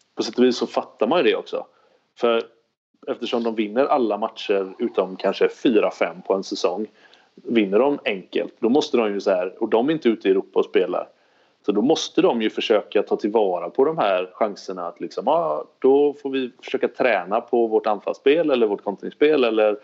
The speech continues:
eh, liksom skärpa till oss. Vi kan liksom inte bara vara nöjda med att gå härifrån med två poäng." Och dessutom, eftersom Hör och Sävehof också kör över alla lag, så kan det ju bli en mål-,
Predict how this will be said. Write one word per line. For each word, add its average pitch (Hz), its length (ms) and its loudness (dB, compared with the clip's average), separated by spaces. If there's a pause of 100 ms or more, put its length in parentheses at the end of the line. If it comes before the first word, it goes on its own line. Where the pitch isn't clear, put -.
(340)
eh, 95 520 0
liksom 92 240 -6
skärpa 104 300 0
till 95 300 0
oss. 92 180 0
Vi 104 80 4
kan 104 140 -2
liksom 107 160 -2
inte 107 140 -4
bara 95 320 2 (300)
vara 110 220 -2
nöjda 104 260 2
med 101 100 -2
att 98 60 -4
gå 98 140 4
härifrån 98 260 -2
med 92 100 -10
två 95 180 2
poäng." 110 400 0 (840)
Och 107 180 4
dessutom, 110 500 0
eftersom 104 320 -4
Hör 104 300 4
och 110 160 2
Sävehof 107 420 2
också 104 220 -2
kör 151 180 4
över 117 160 4
alla 107 140 2
lag, 87 240 -6
så - 100 -20
kan 117 160 -8
det 123 40 0
ju 127 80 -4
bli 120 100 0
en 107 200 -8 (120)
mål-, 98 440 -2